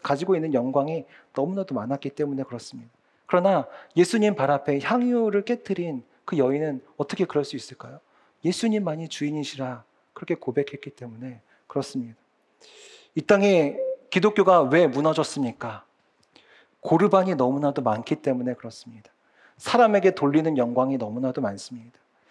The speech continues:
장로, 권사 임직하려고 수백을 쓰고요. 교회 사랑, 교회 건축을 위해서 교회 사랑이라는 말을 너무나도 흔하게 쉽게 사용합니다.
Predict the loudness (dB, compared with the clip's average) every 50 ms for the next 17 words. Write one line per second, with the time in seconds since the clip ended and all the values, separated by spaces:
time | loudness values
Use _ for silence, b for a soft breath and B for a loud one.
0 | b b b b b -2 0 0 2 4 4 4 6 4 4 4 2 0 0 2
1 | 2 2 2 2 0 -2 -2 -4 -8 -4 -4 -2 -2 -2 -4 -4 -6 -6 -10 0
2 | 0 0 2 2 0 0 0 -4 -8 -12 -18 -18 -18 -14 -14 -12 -12 -12 -14 -18
3 | b b b b b b b _ 2 6 6 6 6 6 2 2 4 4 6 6
4 | 6 4 2 0 -2 -6 -12 -18 _ _ _ _ _ 4 4 4 4 4 2 0
5 | 0 0 0 0 2 4 2 2 2 -2 -4 0 2 4 4 4 4 2 B B
6 | B -14 -10 -6 -2 0 0 0 0 -2 -2 -2 -2 -4 -6 -8 -8 -8 -10 -10
7 | -12 -12 -14 -16 b b b b _ -4 -4 -2 -4 -6 -4 -4 -6 -6 -6 -6
8 | -6 -6 -6 -6 -8 -12 -12 -14 -18 _ _ _ -4 -4 -4 -6 -10 -10 -10 -12
9 | -12 -14 -18 _